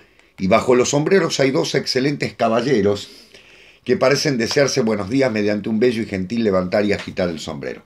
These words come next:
No son seres humanos, son sombreros con un ser humano debajo. "En este acto los sombreros son visiblemente más importantes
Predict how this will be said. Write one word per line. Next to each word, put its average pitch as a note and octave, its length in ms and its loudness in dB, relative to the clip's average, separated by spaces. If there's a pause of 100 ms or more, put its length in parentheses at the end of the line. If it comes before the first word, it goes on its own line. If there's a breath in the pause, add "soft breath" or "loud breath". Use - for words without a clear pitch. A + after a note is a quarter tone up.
(140)
No F#2+ 200 -4
son F#2+ 220 -4
seres D2 260 -8
humanos, C#2+ 260 -14
son G#2+ 120 -6
sombreros A2 560 2
con D#2 160 -12
un F2 80 -8
ser F#2+ 200 -4
humano F#2 340 -2
debajo. F2 400 -4 (880 soft breath)
"En F#3+ 200 2
este F#3+ 300 2
acto A2 360 0
los G#2+ 160 -4
sombreros D#3 460 2
son D3 180 -2
visiblemente D3 720 -2
más C#3+ 260 -2
importantes A#2+ 880 -4